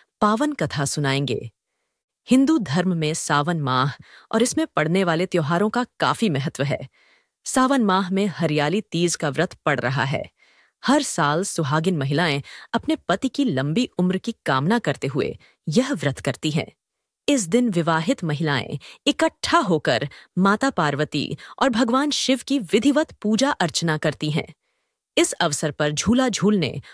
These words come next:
और मेहंदी लगाने का भी रिवाज है। आइए जानते हैं हरियाली तीज की व्रत कथा के बारे में।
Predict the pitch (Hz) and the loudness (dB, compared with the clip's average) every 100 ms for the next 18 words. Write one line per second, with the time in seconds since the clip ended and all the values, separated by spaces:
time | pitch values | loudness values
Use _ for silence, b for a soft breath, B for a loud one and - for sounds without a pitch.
0 | B 254 240 220 247 294 349 175 156 190 | B 0 2 4 4 4 4 2 2 2
1 | 254 170 185 269 151 139 135 - - - | 0 -2 0 0 2 0 -2 -6 -10 -16
2 | _ _ _ _ _ _ - 240 247 247 | _ _ _ _ _ _ 0 2 2 2
3 | 165 147 151 156 117 - b b - - | 0 0 0 -2 -4 -8 b b -4 2
4 | 277 262 180 196 254 170 170 147 - 254 | 4 4 4 0 -2 0 0 -2 -2 -4
5 | 160 185 - 165 - 165 175 147 143 180 | 0 0 0 -4 -2 -4 0 2 2 0
6 | 113 | -2